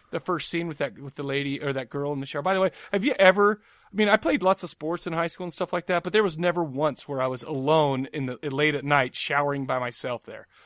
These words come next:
I'm just wondering, 'cause that seems to happen a lot in movies, not just this one. But I mean, the, but the kills look good in this, and, uh,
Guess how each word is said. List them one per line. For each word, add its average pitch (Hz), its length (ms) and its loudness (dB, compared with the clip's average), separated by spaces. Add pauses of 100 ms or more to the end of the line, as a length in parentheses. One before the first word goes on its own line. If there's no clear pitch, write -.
(120)
I'm 180 100 -2
just 196 160 -6
wondering, 202 140 0
'cause 170 100 -4
that 220 120 4
seems 277 240 -2
to 190 60 -4
happen 185 240 4
a 151 40 0
lot 147 220 0
in 120 80 -6
movies, 120 240 -8
not 151 160 -4
just 165 160 -10
this - 180 -12
one. 107 120 -12 (580)
But 226 120 4
I 220 40 8
mean, 220 160 6
the, 190 160 4
but 185 160 -2
the 180 80 -2
kills 220 360 2
look 180 180 0
good 147 240 0
in 139 120 -4
this, 143 340 -6
and, 143 340 -2
uh, 143 200 2